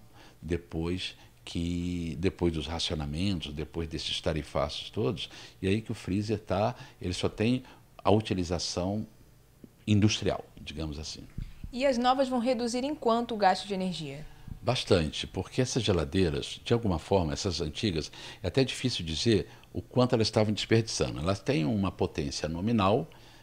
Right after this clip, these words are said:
Speaker 1: que quando elas foram adquiridas, ela tinha uma potência nominal, digamos, de trezentos watts. Essas agora, além de serem eficientes, são geladeiras que têm uma, que têm um, uma operação melhor, com menos consumo.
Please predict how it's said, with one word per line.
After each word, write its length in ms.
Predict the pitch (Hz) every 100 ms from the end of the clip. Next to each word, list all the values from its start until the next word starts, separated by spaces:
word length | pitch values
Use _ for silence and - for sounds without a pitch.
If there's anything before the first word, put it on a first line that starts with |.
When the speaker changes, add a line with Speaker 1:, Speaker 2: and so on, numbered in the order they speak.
| - -
Speaker 1:
que 140 | - -
quando 640 | 127 120 113 87 78 76
elas 260 | 71 80 76
foram 240 | - 78
adquiridas, 640 | 71 76 - 73 73 73
ela 100 | 71
tinha 160 | 69 87
uma 80 | 78
potência 380 | 71 - 76 78
nominal, 400 | 73 71 87 92
digamos, 300 | 73 73 73
de 60 |
trezentos 440 | - 76 69 87 -
watts. 420 | 76 95 110 - - - - - -
Essas 420 | - 131 - 104
agora, 440 | 87 73 80 76 71
além 220 | 90 107
de 60 | 139
serem 260 | - 87 80
eficientes, 540 | - - - 90 73
são 120 | 95
geladeiras 600 | 85 90 76 85 95 76
que 100 | -
têm 200 | 80 82
uma, 180 | 82 82 - - - -
que 80 | -
têm 240 | - 107
um, 180 | 98 90 -
uma 340 | 95 85 -
operação 600 | 95 110 98 90 - 69
melhor, 600 | 76 110 104 85 101 - - - - - - - - - - - - -
com 200 | - 127
menos 520 | 113 110 127 143 139
consumo. 800 | - 135 123 - 98 85 78 67